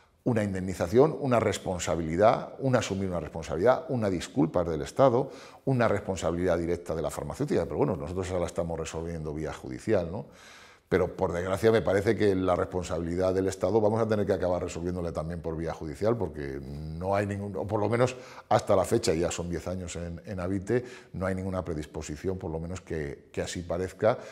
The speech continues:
que, que tengan ganas de, de solventar esto desde el Estado, o sea, siempre desde, te hablo desde la opción de gobierno. Ahora estamos preparando una nueva, digamos, eh,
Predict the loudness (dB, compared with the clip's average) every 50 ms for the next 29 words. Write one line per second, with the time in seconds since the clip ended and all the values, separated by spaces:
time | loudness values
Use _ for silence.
0 | -18 -20 -20 -20 _ -4 -4 -2 -2 -2 -4 -4 -6 -4 -2 -2 -2 -2 -4 -4
1 | -4 -4 -2 0 2 0 2 0 0 -2 -2 -2 -4 -6 -4 -4 -4 -4 -4 -4
2 | -4 -2 -4 -4 0 0 0 0 2 -2 -2 -2 -2 -4 -6 -6 -4 -4 -4 -4
3 | -4 -6 -14 -12 -10 -10 -8 -8 -8 -6 -4 -2 -2 -2 -2 -4 -4 -4 -4 -6
4 | -8 -8 -6 -4 -2 -2 -2 -2 -4 -6 -6 -6 -6 -6 -6 -6 -6 -8 -8 -10
5 | -8 -8 -6 -6 -6 -6 -6 -6 -6 -8 -10 -12 -16 -18 -20 -20 2 8 8 10
6 | 10 8 6 4 2 2 2 2 2 2 4 4 4 4 4 4 6 6 8 8
7 | 8 6 4 4 2 0 2 2 2 2 4 4 4 6 6 6 6 6 4 4
8 | 2 0 0 -2 -4 -6 -8 -8 -10 -10 -12 -14 -16 -18 -20 -20 -20 -16 -12 -8
9 | -4 0 4 6 6 6 6 4 2 0 0 -2 -2 -2 -2 0 0 0 0 0
10 | -2 -2 -2 -4 -4 -6